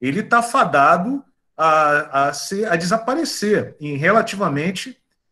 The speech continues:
pouco tempo, com raríssimas exceções. Portanto, mesmo que um engenheiro trabalhe como empregado de uma corporação, ele será, muito provavelmente, estimulado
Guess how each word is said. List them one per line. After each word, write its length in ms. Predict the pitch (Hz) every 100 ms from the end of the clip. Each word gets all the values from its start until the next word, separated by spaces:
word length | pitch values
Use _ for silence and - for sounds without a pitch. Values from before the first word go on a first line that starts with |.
| _
pouco 300 | - 165 202
tempo, 500 | - 214 196 - - -
com 100 | 170
raríssimas 760 | 185 202 147 247 - 240 202 180
exceções. 720 | 175 - - 139 107 98 - _ _ _
Portanto, 600 | 254 190 - 233 277 -
mesmo 600 | 175 226 311 294 226 226
que 120 | - 214
um 60 |
engenheiro 420 | 202 185 185 170
trabalhe 460 | 180 147 135 131 123
como 260 | 131 139 143
empregado 600 | 143 151 120 127 120 117
de 60 |
uma 200 | 120 117
corporação, 880 | 117 117 127 110 107 - 151 175 - _ _ _
ele 220 | 143 175
será, 680 | 185 - 175 139 156 170 - _ -
muito 380 | 131 190 240 208
provavelmente, 960 | 196 170 165 147 147 123 131 165 -
estimulado 1000 | 208 - - 208 202 139 123 131 170 226